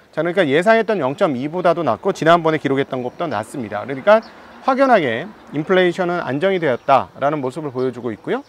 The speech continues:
어, 그렇기 때문에 연준의 지난번에 비컷은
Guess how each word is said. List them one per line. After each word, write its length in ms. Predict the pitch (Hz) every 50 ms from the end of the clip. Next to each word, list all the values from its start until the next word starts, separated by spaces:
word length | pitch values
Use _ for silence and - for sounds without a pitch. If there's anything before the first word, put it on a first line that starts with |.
| - - - _ _
어, 180 | - 123 117 117
그렇기 240 | - 214 214 196 233
때문에 440 | 185 226 214 202 202 214 226 226 214 _ _ _ _ - -
연준의 600 | 151 185 220 214 262 233 190 131 135 190 262 294 _
지난번에 480 | - 180 185 185 190 185 185 185 175
비컷은 760 | - - 147 - - - 170 151 156 156 - 220 233 233 214